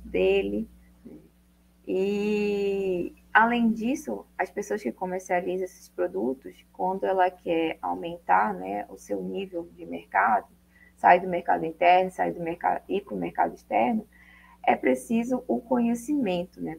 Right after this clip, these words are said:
principalmente das documentações que é necessário pra essa comercialização, né?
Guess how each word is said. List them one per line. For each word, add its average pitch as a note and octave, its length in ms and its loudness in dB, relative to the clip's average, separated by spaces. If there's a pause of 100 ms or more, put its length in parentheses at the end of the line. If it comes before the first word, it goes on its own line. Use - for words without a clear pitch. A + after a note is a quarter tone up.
principalmente E3+ 720 -6
das F3 180 -2
documentações F#3 1000 -4
que - 100 -10
é F#3 60 -2
necessário - 520 -4
pra F#3+ 120 -12
essa F#3 160 -12
comercialização, F#3+ 960 -12
né? D#3+ 80 -20